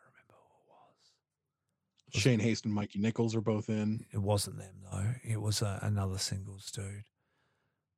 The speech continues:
Speaker 1: Uh, I forget. Anyway, those are the ones anyway. Kiyomiya, like, fuck yeah,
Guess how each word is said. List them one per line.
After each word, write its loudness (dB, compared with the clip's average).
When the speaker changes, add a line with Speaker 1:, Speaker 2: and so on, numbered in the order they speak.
Speaker 1:
Uh, 4
I 12
forget. 4
Anyway, 10
those 10
are 4
the 6
ones 2
anyway. 0
Kiyomiya, 8
like, 0
fuck -2
yeah, -4